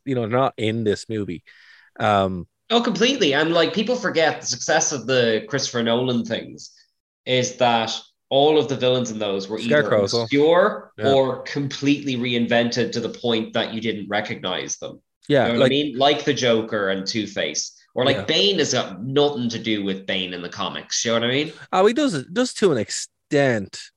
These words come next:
Speaker 1: Like, there's still shades of him. He's a much better Bane than the Bane in Batman and Robin, to be fair.
Speaker 2: Oh, well,
Speaker 1: Uh,
Speaker 2: that's a low bar.
Speaker 1: <laughs> Yeah.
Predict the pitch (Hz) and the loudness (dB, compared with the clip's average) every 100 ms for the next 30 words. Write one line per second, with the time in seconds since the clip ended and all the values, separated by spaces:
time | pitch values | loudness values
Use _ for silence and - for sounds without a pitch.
0 | - 139 127 151 - 170 - 143 151 139 | 0 2 4 2 2 2 2 2 2 2
1 | 123 117 139 175 214 - 185 147 147 147 | 0 0 0 0 0 4 4 4 2 0
2 | 139 127 117 113 113 117 101 104 104 104 | 2 0 2 2 2 0 -2 -2 -2 -2
3 | 92 92 104 95 85 - 92 101 101 87 | -4 -2 -2 -2 -8 -10 -4 0 0 0
4 | - _ _ _ _ - 143 123 101 95 | -6 _ _ _ _ 0 4 6 4 4
5 | 123 117 120 104 101 104 78 - - - | 2 2 2 2 0 0 -2 -8 -16 -18
6 | - - 151 | -10 -4 -4